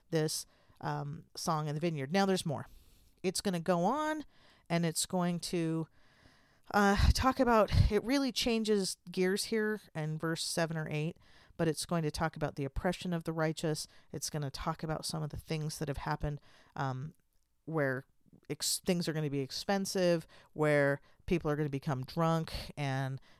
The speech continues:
they're gonna party all the time, and where they're just going to, uh, run themselves into the problems, and then the woes. "Woe unto them that do this, woe unto them to do that." So it's kind of like the, um, the Sermon on the Mount, "Blessed is he."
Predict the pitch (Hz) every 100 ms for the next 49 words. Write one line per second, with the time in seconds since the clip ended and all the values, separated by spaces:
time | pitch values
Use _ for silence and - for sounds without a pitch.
0 | - 143 147 - - 190 185 175 165 151
1 | 156 - 156 151 147 147 - - - 143
2 | 139 135 143 139 139 139 151 - - 139
3 | 143 - 143 135 131 143 131 127 135 147
4 | 139 131 - 135 131 - - 143 139 -
5 | 131 - - 175 160 151 135 123 117 110
6 | 104 98 95 - - - - 156 170 170
7 | 170 165 160 151 147 143 135 143 139 -
8 | - 143 147 143 139 143 143 139 131 139
9 | 135 139 131 - - - 196 - 247 214
10 | 175 170 160 - 165 147 147 143 139 -
11 | - - - - - - 147 - 175 151
12 | 135 143 139 135 - 156 160 170 - 165
13 | 147 - 156 170